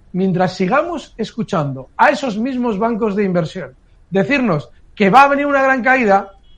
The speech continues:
lo que tenemos es subidas. Ya lo ha demostrado el precio durante estas últimas sesiones.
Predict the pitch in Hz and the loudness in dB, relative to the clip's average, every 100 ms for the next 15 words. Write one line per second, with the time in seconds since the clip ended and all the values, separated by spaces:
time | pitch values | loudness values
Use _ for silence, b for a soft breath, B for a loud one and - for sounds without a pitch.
0 | - 185 180 170 196 247 254 254 262 - | -6 -4 -2 -2 -2 -2 -2 -4 -6 -14
1 | - - 202 220 180 127 - - - - | -20 -6 -2 -2 -2 -6 -12 -20 -20 -20
2 | - - 156 220 240 240 220 214 240 226 | -20 -10 0 2 4 2 0 -2 -2 0
3 | 196 196 202 226 185 165 185 208 190 202 | 0 -2 -2 -2 -2 -2 -4 -6 -6 -6
4 | 180 160 165 165 247 247 | -6 -6 -6 -6 -6 -8